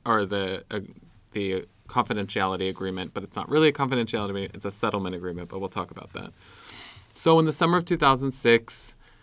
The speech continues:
Miss Clifford had an intimate relationship or began her intimate relationship with Mister Trump in Lake Tahoe and continued it into two thousand seven, um, including a meeting in the bungalow at the Beverly Hills Hotel, which is actually really, really beautiful. So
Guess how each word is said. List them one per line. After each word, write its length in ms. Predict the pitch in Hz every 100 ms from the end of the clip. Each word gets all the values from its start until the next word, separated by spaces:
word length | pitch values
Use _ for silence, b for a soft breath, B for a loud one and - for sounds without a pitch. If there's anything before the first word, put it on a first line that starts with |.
| b b _ _ _ _ -
Miss 240 | 127 139 -
Clifford 540 | - 117 107 113 107
had 260 | 110 107 101
an 80 |
intimate 420 | - 107 113 107 104
relationship 580 | 98 95 - 95 98 -
or 80 |
began 500 | 98 101 107 110 123
her 140 | 131 113
intimate 360 | 101 101 98
relationship 580 | - 95 95 101 95 87
with 80 | 87
Mister 260 | 92 - 101
Trump 400 | - 127 113 -
in 140 | - 95
Lake 240 | 95 90
Tahoe 480 | - 127 139 151 160
and 180 | - 123
continued 460 | 123 117 127 123
it 160 | 117 113
into 500 | 120 113 110 113 98
two 180 | - 98
thousand 360 | 95 87 90
seven, 440 | 90 85 82 95 - B B B B B B
um, 320 | - 107 107 107
including 580 | 127 - - 151 147
a 60 | 131
meeting 320 | 117 110 107
in 80 | 104
the 80 | 101
bungalow 480 | 101 98 98 98 95
at 80 |
the 60 | 95
Beverly 300 | 95 92 95
Hills 240 | 101 98 -
Hotel, 300 | - 101 95
which 160 | 95
is 60 | 107
actually 300 | 101 - 101
really, 260 | 95 90
really 240 | 87 98 92
beautiful. 460 | 101 95 - 90
So 280 | - 117 98